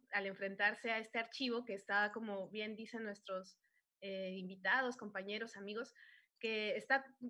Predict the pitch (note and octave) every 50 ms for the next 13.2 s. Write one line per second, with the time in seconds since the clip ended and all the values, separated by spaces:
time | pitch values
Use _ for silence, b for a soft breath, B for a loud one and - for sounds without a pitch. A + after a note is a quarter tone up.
0 | A#3+ - B3 A#3 B3 B3 C4+ C#4 C#4 D4 C#4+ - D4+ C#4+ - D4 C#4 C4 B3 A3+
1 | G#3 G3+ G#3+ G#3+ A#3 B3 C4 C#4 C4+ C4+ C#4 D4 D#4+ D#4 C4 G#3+ - - A3+ A3+
2 | A#3 A#3+ B3 B3 B3+ B3+ C4+ D4 F3+ - - G3+ - - A#3 - - F#3 G3 G#3
3 | A3+ A#3+ A#3+ A#3+ A#3+ A#3 G3+ G3 F#3 F#3+ F#3+ F#3 - F#3+ F#3 F3+ F#3 G3+ A3 A#3
4 | A#3+ A#3+ A#3+ A#3+ - G#3 G3+ G3+ - - A#3+ A#3+ C4+ C4+ C#4+ C4+ B3+ A3+ A3+ A3+
5 | G#3+ A3 A#3+ B3+ C4+ C#4+ C#4+ D4+ D4 C4+ B3 C4 - G3+ - G#3+ G#3+ A#3 A#3+ C4
6 | B3+ - C#4+ - A#3 A#3+ - - G#3+ G#3 A3 A3+ B3 C4 C4 C4 B3 A#3 A3+ A3+
7 | A#3+ - - B3 A#3+ A#3 A#3 A#3 - - G#3 G#3+ A3+ A#3+ - - F3+ - - _
8 | B B B B B B B B - - A3 A3 A3 A3 G#3+ G#3 G#3+ - - C4+
9 | C4 C4+ C4 C4+ - C#4+ D4 C#4+ C#4 C#4+ C4+ B3+ B3 B3 B3 B3+ B3+ B3+ - _
10 | - A3+ G#3 G3+ G3 F#3+ F#3 F#3 - G#3 G3+ G#3 A3 A3 A3+ A#3+ B3 A#3+ A#3 A3+
11 | G#3 G3 G3+ G3 G3+ - - - G#3+ G#3+ G3+ F#3+ F3+ - G3 G3+ G3+ G3+ G#3 -
12 | A3+ - - F#3 F#3+ - G#3 G3+ - - G3+ G3+ G3+ F#3+ F#3 F3+ - _ - G#3+
13 | G#3 G3 F#3